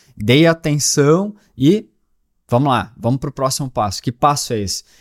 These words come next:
Então, a cultura de resposta rápida, é, acaba, é, sendo atrapalhada por essa, por esse momento de achar que eu tenho que ser superficial ou que eu tenho que só fazer essa primeira conexão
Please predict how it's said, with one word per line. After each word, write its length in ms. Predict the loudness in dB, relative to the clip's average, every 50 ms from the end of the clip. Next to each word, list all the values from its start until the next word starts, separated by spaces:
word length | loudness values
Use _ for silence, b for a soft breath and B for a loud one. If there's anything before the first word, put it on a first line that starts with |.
| b b -10
Então, 260 | -8 -4 -2 0 0
a 80 | 0 0
cultura 320 | -2 -4 -6 -4 -4 -4
de 100 | -4 -4
resposta 500 | -4 -4 -4 -4 -4 -4 -4 -2 -2 -4 -2
rápida, 600 | -2 0 0 -2 -2 -4 -6 -6 -6 -6 -6 b b b b b b -8
é, 220 | -4 -4 -4 -2 -2
acaba, 720 | -4 -4 -2 0 0 0 2 2 2 0 0 0 -2 _ _ _
é, 800 | -6 -4 -2 -2 -2 -2 -4 -4 -4 -4 -4 -4 -4 -4 -4 -4
sendo 300 | -2 0 0 0 0 0
atrapalhada 680 | 0 0 -2 0 0 2 2 2 2 2 0 0 -4 -6
por 220 | -4 -2 -2 -2
essa, 220 | 0 -2 -4 -4 -6 -10 -12 -6 -2
por 120 | 0 0
esse 180 | 0 0 0 -2
momento 440 | -2 -2 0 0 0 0 0 -4 -4
de 220 | -4 -4 -4 -2
achar 540 | 0 0 0 0 0 0 0 0 0 0 _ _ _ _ _
que 100 | 0 0
eu 60 | 0
tenho 380 | 0 0 -2 -2 0 0 -2 -2
que 160 | -4 -2 -2
ser 380 | -2 0 0 2 2 0 0 B B B B B B B
superficial 1040 | -10 -4 0 0 0 0 -2 -4 -4 -4 -6 -6 -4 0 2 2 4 4 2 2 0
ou 180 | -2 -4 -4 -2
que 100 | -2 -4
eu 80 | -4
tenho 240 | -4 -4 -6 -6 -6
que 80 | -6 -6
só 360 | -6 -2 0 2 2 2 2
fazer 320 | 0 -2 -2 -2 -2 -4
essa 220 | -4 -4 -4 -6 -6
primeira 320 | -6 -6 -6 -6 -6 -6
conexão 580 | -8 -8 -8 -6 -4 -2 -2 -2 -2 -4 -6